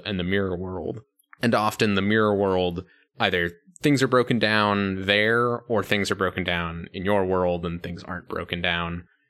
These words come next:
in the mirror world. Y-, you know, it's like two versions of the same environment. Uh, and then they press further with that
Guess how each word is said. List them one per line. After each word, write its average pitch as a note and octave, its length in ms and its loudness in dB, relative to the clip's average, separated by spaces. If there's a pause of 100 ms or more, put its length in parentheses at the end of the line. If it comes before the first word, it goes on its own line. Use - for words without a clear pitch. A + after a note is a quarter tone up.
(120)
in G#2+ 120 -6
the F2+ 80 -2
mirror E2+ 300 -2
world. E2+ 460 -4 (260)
Y-, - 240 -14
you G#2 80 -6
know, F2 60 -2
it's - 100 -8
like F2+ 160 -10
two A#2+ 160 2
versions G2 400 0
of F2 80 -4
the F2+ 80 -4
same F2+ 240 -4
environment. F#2 720 -10 (280)
Uh, F#2+ 280 2
and A2+ 160 0
then G#2 60 2
they G2+ 100 2
press - 340 -2 (160)
further D3+ 340 4
with A2+ 200 2
that G2+ 380 2